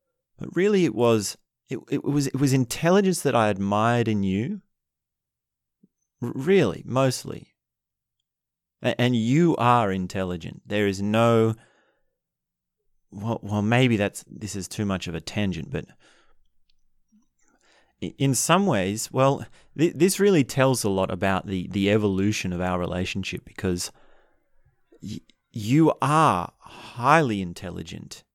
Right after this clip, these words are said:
within a narrow field. And when I was first getting to know you, it was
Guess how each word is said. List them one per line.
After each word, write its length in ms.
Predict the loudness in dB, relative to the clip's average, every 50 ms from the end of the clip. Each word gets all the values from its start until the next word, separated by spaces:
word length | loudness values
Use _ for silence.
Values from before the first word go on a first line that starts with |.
| _ _ _ _ _
within 440 | -8 -4 -2 0 2 2 2 0 0
a 100 | -2 -4
narrow 680 | -4 -2 -2 0 0 0 2 2 4 4 4 2 0 0
field. 720 | -4 -6 -8 -8 -6 -6 -6 -6 -8 -10 -14 -18 -20 -20 _ _ _ _ _ _ _ _ _ _ _ _ _ _ _ _ _ _ _ _ _ _ _ _ _ _ _ _ _ _ _ _ _ _ _ _ _ _ _ _ _ 0
And 100 | 2 2
when 100 | 4 4
I 80 | 4
was 180 | 4 2 0 0
first 340 | 4 4 6 6 4 2 0
getting 260 | -2 -2 -2 -2 -4
to 120 | -6 -6
know 140 | -6 -6 -8
you, 260 | -8 -10 -10 -12 -12 -12
it 180 | -12 -12 -12 -8
was 380 | -8 -8 -6 -6 -8 -8 -10